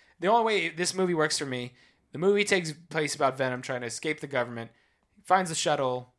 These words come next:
uh, gets a symbiote. Then after it, somehow he bumps into Spider-Man and he gets a piece of the symbiote. Because in the Ultimate Comics,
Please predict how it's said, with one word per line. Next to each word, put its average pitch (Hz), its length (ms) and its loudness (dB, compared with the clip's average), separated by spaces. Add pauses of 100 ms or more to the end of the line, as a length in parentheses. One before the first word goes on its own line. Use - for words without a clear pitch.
(140)
uh, 131 140 0 (100)
gets 165 200 -4
a - 40 -2 (160)
symbiote. 131 340 -4 (520)
Then 139 140 -2
after 175 420 2
it, 127 120 -6
somehow 160 300 0
he 131 80 -4
bumps 160 380 0
into 143 140 -8
Spider-Man 131 560 -2
and 113 100 -10
he 170 220 -8
gets 160 200 -6
a 123 60 -10
piece - 420 -2
of 143 60 -12
the 123 80 -6
symbiote. 110 580 -2 (500)
Because 165 260 2
in 165 60 -4
the 175 100 0
Ultimate 247 360 2
Comics, 165 420 0